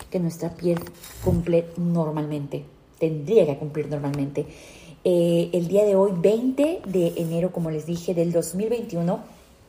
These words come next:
es un día bastante, eh, especial aquí en los Estados Unidos. Estamos, eh, el día de hoy está jure-, juramentando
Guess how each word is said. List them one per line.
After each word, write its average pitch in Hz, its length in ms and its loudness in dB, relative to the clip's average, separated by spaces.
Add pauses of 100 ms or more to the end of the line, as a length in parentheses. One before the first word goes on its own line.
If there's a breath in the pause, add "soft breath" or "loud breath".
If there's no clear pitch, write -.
(300)
es 196 160 -6
un 196 120 -2
día 190 180 4
bastante, 190 800 0 (360 loud breath)
eh, 175 160 2
especial 190 580 2
aquí 202 380 -10
en 196 120 -4
los 175 180 -6
Estados 180 440 -6
Unidos. 190 440 -4 (340 loud breath)
Estamos, 208 840 -2 (600 loud breath)
eh, 175 320 -2
el 160 140 -8
día 214 140 0
de 247 60 4
hoy 233 60 -2
está 226 160 -8
jure-, 220 380 2
juramentando 185 680 0